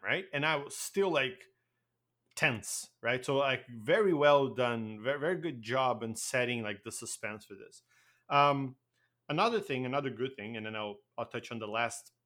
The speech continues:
kind of bad thing that I wanna say, uh, and then we can move on to the last episode, uh, of the season, is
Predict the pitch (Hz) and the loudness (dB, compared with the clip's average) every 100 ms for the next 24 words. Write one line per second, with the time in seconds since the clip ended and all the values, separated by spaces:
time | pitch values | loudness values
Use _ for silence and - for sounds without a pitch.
0 | _ 113 107 107 104 104 107 101 98 98 | _ -10 -6 -4 -4 -6 -10 -8 -8 -10
1 | 95 - 120 156 - _ - 104 101 101 | -14 -8 -6 -6 -12 _ -10 -8 -6 -8
2 | 104 104 104 104 104 107 107 101 98 107 | -8 -10 -10 -10 -6 -8 -8 -14 -8 -8
3 | - 127 131 151 151 135 120 110 113 104 | -8 -14 -12 -10 -10 -8 -8 -6 -6 -10
4 | 104 - 127 139 156 _ _ - 147 143 | -12 -10 -8 -6 -10 _ _ 0 2 2
5 | - | -4